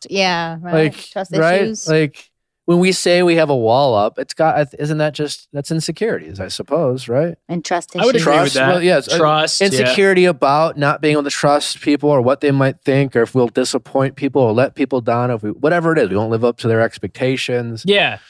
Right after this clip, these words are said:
Speaker 3: I like, yeah. That's a good one.
Speaker 2: Um, but
Speaker 1: Are you scared of, like, you might have to break up with someone?
Speaker 3: Uh, no, no. I, I think it's like, yeah, am I good enough for someone?
Speaker 1: Oh, I
Speaker 3: St-,
Speaker 1: know.
Speaker 3: but we're starting to get better with that. I do feel, uh, uh,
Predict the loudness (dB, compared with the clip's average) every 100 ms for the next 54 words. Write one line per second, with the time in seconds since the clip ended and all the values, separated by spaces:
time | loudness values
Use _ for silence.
0 | -12 -6 -4 -4 -6 -6 -2 2 4 4
1 | 4 2 -2 -6 -12 _ _ _ _ -2
2 | 0 2 0 -4 -2 0 0 2 0 0
3 | 0 0 0 -2 -4 -4 -4 -2 -2 -4
4 | -4 -4 -2 -2 -6 -10 _ _ _ _
5 | _ _ -4 0 2 2 2 2 2 0
6 | -4 -8 -10 -8 -8 -8 -8 -8 -8 -4
7 | -2 -2 -4 -6 -6 -6 -2 -2 0 0
8 | -2 -4 -2 0 0 2 2 2 0 -2
9 | -2 -4 -6 -18 -20 _ _ _ -10 -4
10 | 0 0 -2 -2 -2 0 -2 0 0 2
11 | 0 -2 -2 2 0 -2 _ _ _ -4
12 | -2 -2 -2 -2 -4 -6 -8 -4 -6 -4
13 | -2 0 -2 -8 -10 -10 -8 -6 -6